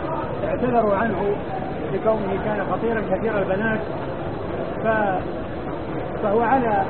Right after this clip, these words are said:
هذا القول الثالث المفصل الذي اختاره السيوطي والذي قال اختير قبل، لأنه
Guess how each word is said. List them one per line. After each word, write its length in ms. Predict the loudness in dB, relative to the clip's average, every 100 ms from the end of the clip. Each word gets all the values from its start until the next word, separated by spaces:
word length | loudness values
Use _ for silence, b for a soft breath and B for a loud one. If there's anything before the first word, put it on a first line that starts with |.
| 0
هذا 180 | 0 0
القول 320 | 0 2 2
الثالث 480 | 2 2 2 4 0
المفصل 640 | -2 6 6 6 2 0 0 -2 -4 -4 -4 -6 -6 -6 -4 0
الذي 200 | 0 2
اختاره 380 | 2 4 6 6
السيوطي 600 | 2 0 2 2 2 0 -2 -4 -4 -4 -4 -4 -2
والذي 240 | -2 0
قال 260 | 2 4 4
اختير 420 | 2 2 2 6 6 4 0 0 2
قبل، 280 | 4 4 0 -4 -4 -6 -6 -4 -4 -4 -4 -4 -4 -4 -4 -4 -6 -2
لأنه 960 | 0 2 2 0 0 2 2 2 2